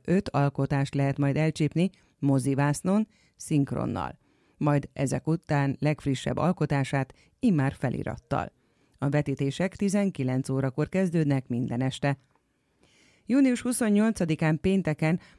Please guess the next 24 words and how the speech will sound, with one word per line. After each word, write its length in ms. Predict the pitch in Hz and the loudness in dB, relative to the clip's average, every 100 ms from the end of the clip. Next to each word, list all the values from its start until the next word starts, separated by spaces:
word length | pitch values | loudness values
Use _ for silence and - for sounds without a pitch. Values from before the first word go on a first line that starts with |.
| _ | _
a 140 | - | 0
művész 500 | 208 240 190 180 160 - | 4 4 4 2 0 -2
legismertebb 960 | 143 147 151 185 - 202 - 220 202 | 0 2 2 0 0 0 0 -4 0
és 100 | 220 | 0
talán 360 | - 180 180 190 | 0 2 2 2
legjobb 440 | 220 165 127 127 | 0 0 -2 0
alkotásával, 960 | 131 147 143 135 139 - 139 139 165 180 _ _ _ _ - | 0 0 0 0 0 0 0 2 0 -2 _ _ _ _ 0
az 240 | 147 - | 0 0
ezerkilencszáznyolcvanhetes 1500 | 202 226 208 196 180 180 160 151 139 - 135 143 165 151 143 - - | 0 0 0 2 2 2 2 2 0 0 -2 0 0 -2 -2 -10 -4
Berlin 500 | 160 240 226 208 208 | 0 2 4 4 2
felett 440 | - 143 147 - | 2 2 2 0
az 220 | 147 - | -2 0
éggel 420 | 160 135 143 131 | -2 -2 -2 -2
kezdődik 500 | 127 139 127 139 135 | 0 0 2 0 0
a 60 | 139 | -2
sorozat, 520 | - 143 147 151 156 _ - _ _ | 0 0 2 0 -2 _ -20 _ _
amelynek 440 | 156 151 147 143 | 0 4 2 0
társ 340 | - 214 240 - | 0 -2 -2 -2
forgatókönyvírója 1300 | 165 170 156 151 143 135 139 139 170 165 139 147 180 _ _ - | -2 0 0 0 0 0 0 2 2 2 2 2 0 _ _ -2
a 140 | 185 | 0
Nobel-díjas 760 | 185 143 117 131 147 139 131 | 2 2 -2 0 2 2 -2
Peter 380 | - 185 180 151 | -4 -4 -2 -2
Handke 340 | 143 127 - 123 | 0 -4 -4 -4
volt. 340 | 123 - | -2 -4